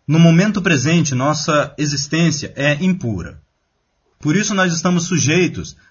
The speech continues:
a nascimento, morte, velhice e doença. E tão logo nós nos purificamos,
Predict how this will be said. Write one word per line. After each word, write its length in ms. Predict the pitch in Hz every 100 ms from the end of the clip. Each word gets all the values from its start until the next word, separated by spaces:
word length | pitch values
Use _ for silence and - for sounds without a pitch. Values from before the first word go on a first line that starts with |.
| _
a 200 | 104 98
nascimento, 840 | 104 117 135 135 156 156 151 147 147 -
morte, 680 | 117 147 147 147 147 147 - _
velhice 640 | 110 117 120 156 147 - 165
e 80 | 165
doença. 560 | 180 131 85 - - - _ _ _ _ _ _ _ -
E 80 |
tão 200 | 170 226
logo 300 | 208 208 185
nós 360 | 180 170 175 165
nos 200 | 165 175
purificamos, 1000 | - 175 175 165 156 175 117 87 -